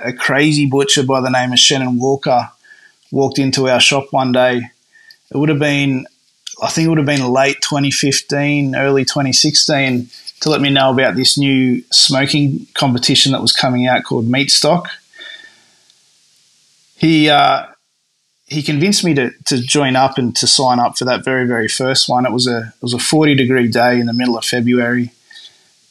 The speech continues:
Uh, we were given a side of saddle of pork and a half lamb,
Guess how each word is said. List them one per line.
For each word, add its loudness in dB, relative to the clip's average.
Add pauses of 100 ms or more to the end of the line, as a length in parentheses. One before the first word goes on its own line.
(200)
Uh, 2
we 2
were 0
given 0
a -2
side 2
of -2
saddle 0
of -6
pork -4
and -4
a -2
half -2
lamb, -2